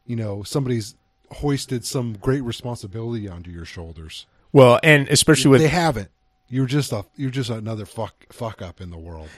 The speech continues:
Speaker 2: And
Speaker 1: And
Speaker 2: espe-
Speaker 1: stop taking yourself seriously.
Speaker 2: with, uh, video stores, 'cause, uh, nobody needs to do that job anymore. So, you know.
Speaker 1: Yeah, and well, it's, it's tough to realize that, uh, you're completely replaceable and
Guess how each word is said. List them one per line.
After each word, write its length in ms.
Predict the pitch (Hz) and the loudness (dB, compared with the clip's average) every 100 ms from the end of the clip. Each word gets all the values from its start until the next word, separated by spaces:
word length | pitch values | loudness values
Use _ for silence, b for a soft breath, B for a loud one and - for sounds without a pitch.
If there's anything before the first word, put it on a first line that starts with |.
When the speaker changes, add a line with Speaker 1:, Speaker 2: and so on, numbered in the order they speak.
| - | -4
Speaker 2:
And 120 | 117 | 2
Speaker 1:
And 180 | 113 131 | 2 4
Speaker 2:
espe- 40 | |
Speaker 1:
stop 280 | 143 156 - _ _ | 4 4 0 _ _
taking 320 | 160 147 147 120 | -2 -2 -2 -4
yourself 300 | 107 117 95 | -6 -8 -8
seriously. 560 | - 107 92 - 90 - - | -8 -8 -8 -12 -16 -20 -18
Speaker 2:
with, 220 | 123 117 | -14 -10
uh, 140 | 117 98 | -8 -8
video 320 | 110 131 139 | -6 -4 -6
stores, 400 | - 95 90 95 | -8 -10 -10 -10
'cause, 280 | - 98 - | -10 -8 -6
uh, 140 | 92 | -6
nobody 360 | 95 117 156 98 | -4 -4 -4 -6
needs 240 | 87 80 | -8 -12
to 80 | - | -12
do 100 | 82 | -12
that 200 | 82 80 | -12 -12
job 260 | 90 82 82 | -10 -12 -12
anymore. 440 | 85 82 85 85 _ | -16 -14 -14 -14 _
So, 320 | - - 85 - _ _ _ _ _ | -14 -12 -12 -14 _ _ _ _ _
you 80 | - | -18
know. 120 | 82 - _ _ _ - | -18 -18 _ _ _ -4
Speaker 1:
Yeah, 320 | 202 202 196 | 4 6 6
and 200 | 196 220 | 4 2
well, 140 | 233 | 2
it's, 160 | 226 - | 0 -2
it's 300 | 170 165 - | -10 -8 -8
tough 260 | 220 226 - | -6 -6 -6
to 200 | 185 165 | -4 -2
realize 960 | 151 156 147 131 123 120 117 - - - b b b b | 2 4 4 4 4 2 -2 -6 -10 -14 b b b b
that, 520 | 107 123 117 113 - 123 | -6 -2 0 -2 -2 -4
uh, 380 | 107 104 101 117 | -2 -2 -6 -6
you're 300 | 117 123 - _ _ _ _ _ _ _ _ | -2 -2 -4 _ _ _ _ _ _ _ _
completely 540 | - 127 135 139 113 110 | -4 -2 -2 -2 -4 -6
replaceable 800 | 101 - 107 107 110 90 85 _ _ B B B | -8 -10 -8 -8 -8 -8 -10 _ _ B B B
and 300 | 110 110 107 | -6 -4 -4